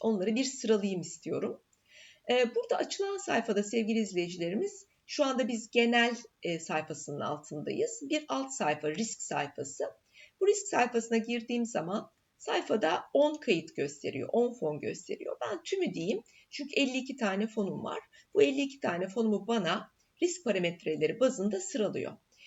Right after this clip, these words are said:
Şimdi ben Sharpe oranı bazında bir sıralama yapmak istiyorum. Burada, şurada gördüğünüz Sharpe oranını tıkladığım zaman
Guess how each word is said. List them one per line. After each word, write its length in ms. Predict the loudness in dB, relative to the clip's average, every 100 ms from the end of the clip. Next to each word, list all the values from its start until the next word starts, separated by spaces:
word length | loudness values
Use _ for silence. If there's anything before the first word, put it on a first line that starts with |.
| -14
Şimdi 320 | -4 0 2 4
ben 220 | 4 2 -4 _ _ _ -6
Sharpe 420 | -2 0 0 0
oranı 260 | 2 4
bazında 340 | 4 4 2 0
bir 60 |
sıralama 460 | -4 0 2 4 2
yapmak 340 | 0 -4 -8
istiyorum. 520 | -8 -8 -2 -2 -2 -8 _
Burada, 440 | 2 4 4 2 -2 _ _ -20 -20 _ _
şurada 220 | -4 0
gördüğünüz 500 | 2 6 6 6 0
Sharpe 340 | 2 0 2 0
oranını 300 | 0 -2 -4
tıkladığım 640 | -6 -4 -2 -2 -2 -4
zaman 520 | -4 -4 -2 -4 -6